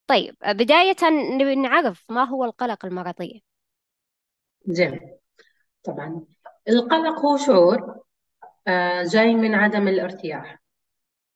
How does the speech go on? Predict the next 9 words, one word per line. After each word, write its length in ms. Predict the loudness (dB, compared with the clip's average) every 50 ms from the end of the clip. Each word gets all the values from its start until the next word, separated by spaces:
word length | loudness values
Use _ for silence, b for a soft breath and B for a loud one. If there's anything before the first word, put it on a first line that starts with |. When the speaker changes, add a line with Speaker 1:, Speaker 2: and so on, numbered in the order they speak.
| _ _ _
Speaker 2:
وال-، 640 | -8 -6 -6 -6 -6 -8 -10 -10 -8 -8 -8 -10 -10 -10
والشعور 500 | -8 -6 -6 -4 -2 0 2 2 2 2
هذا 280 | 2 2 0 0 0 0
يظهر 540 | 0 0 0 -2 -4 -4 -4 -4 -2 -2 -2
بصورة 640 | -4 -6 -14 -10 -8 -8 -6 -6 -8 -8 -10 -12 -16 -20 _ _ _ _
توتر 680 | -6 -4 -2 0 0 0 -2 -4 -10 -8 -8 -8 -6 -4
أو 120 | -4 -4 -4
صورة 340 | -4 -6 -6 -6 -6 -4 -4 -4
الخوف، 360 | -4 -4 -6 -8 -8 -8